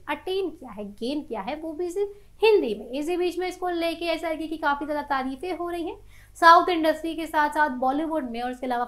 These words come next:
foreign कंट्री से भी उनकी इस movie यानी कि जवान को काफी ज्यादा प्यार मिल रहा है।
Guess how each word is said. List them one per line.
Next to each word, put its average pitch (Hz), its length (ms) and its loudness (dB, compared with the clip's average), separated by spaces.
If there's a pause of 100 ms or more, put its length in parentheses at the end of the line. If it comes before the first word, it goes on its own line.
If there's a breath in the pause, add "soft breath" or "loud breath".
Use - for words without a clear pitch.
foreign 311 240 -2
कंट्री 214 340 -4
से 214 160 -6
भी 254 140 -8
उनकी 269 340 -10
इस 262 140 -10
movie 269 300 -4
यानी 196 200 -6
कि 208 120 -10
जवान 208 400 -2
को 226 160 -6
काफी 247 480 -4
ज्यादा 240 320 -10
प्यार 247 240 -2
मिल 202 160 -8
रहा 196 140 -8
है। 185 120 -12